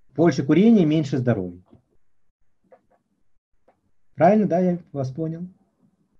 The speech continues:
И действительно это так. Корреляция минус ноль семь. И последний вопрос. Иг-, игры в агр-, игра в агрессивные компьютерные игры и агрессивность этого человека в жизни.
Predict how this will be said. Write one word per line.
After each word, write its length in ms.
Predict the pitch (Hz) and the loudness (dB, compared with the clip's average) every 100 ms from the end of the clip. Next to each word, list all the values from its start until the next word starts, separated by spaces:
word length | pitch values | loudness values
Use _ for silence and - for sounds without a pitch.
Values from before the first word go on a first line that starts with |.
| _ _ _ _ | _ _ _ _
И 80 | 139 | -6
действительно 460 | 151 190 190 147 135 | -2 0 0 0 0
это 140 | 123 | 0
так. 400 | 135 214 254 - _ _ _ _ _ _ _ | 0 0 0 -6 _ _ _ _ _ _ _
Корреляция 840 | 135 139 185 202 - 170 170 175 _ _ | 2 4 4 2 2 2 2 -4 _ _
минус 520 | 131 135 165 160 127 - - - - _ _ | 0 2 4 2 -2 -8 -14 -14 -20 _ _
ноль 160 | 131 127 | 0 2
семь. 340 | 127 - 92 85 _ _ _ _ _ _ _ _ _ _ _ _ _ _ _ _ _ | 0 -4 -8 -10 _ _ _ _ _ _ _ _ _ _ _ _ _ _ _ _ _
И 120 | 190 | -4
последний 460 | 220 190 180 180 196 | 0 2 2 2 2
вопрос. 460 | 196 208 233 254 - _ _ _ _ _ _ _ _ _ _ - | -2 0 0 -2 -6 _ _ _ _ _ _ _ _ _ _ -8
Иг-, 260 | 151 151 - | -8 -8 -4
игры 420 | 190 190 180 151 | -2 4 4 2
в 80 | 123 | 0
агр-, 300 | 131 151 - | -2 -2 -6
игра 340 | 156 135 165 165 | -6 0 4 4
в 60 | |
агрессивные 500 | 131 131 127 170 143 | 2 0 2 2 2
компьютерные 520 | 131 131 143 135 117 101 | 0 -2 -2 -2 -2 -4
игры 380 | 98 123 220 320 _ _ _ _ _ | -4 -2 -2 -4 _ _ _ _ _
и 360 | 180 247 269 262 | 2 2 2 -2
агрессивность 600 | - 139 139 - 214 190 | -6 -2 -2 -2 -2 0
этого 200 | 175 160 | -2 -2
человека 240 | 135 139 135 | -2 -2 -2
в 60 | |
жизни. 560 | 110 110 107 92 90 87 | -4 -4 -4 -6 -12 -16